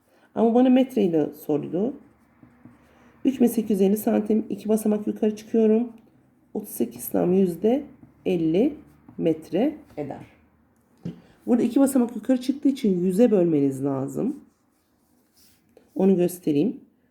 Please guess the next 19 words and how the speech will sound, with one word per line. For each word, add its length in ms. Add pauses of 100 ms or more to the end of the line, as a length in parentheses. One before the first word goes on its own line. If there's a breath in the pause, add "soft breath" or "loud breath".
(240)
Üç 220
bin 100
sekiz 520
yüz 240
elliyi 640
iki 200
basamak 360
yukarı 240
çıkıyorsunuz. 580
Yüze 300
böldük. 560 (800 soft breath)
Ee, 480 (320)
virgülden 500
sonra 380
iki 220
basamak 360
olacak 320
şekilde 400
ayarlıyorduk. 840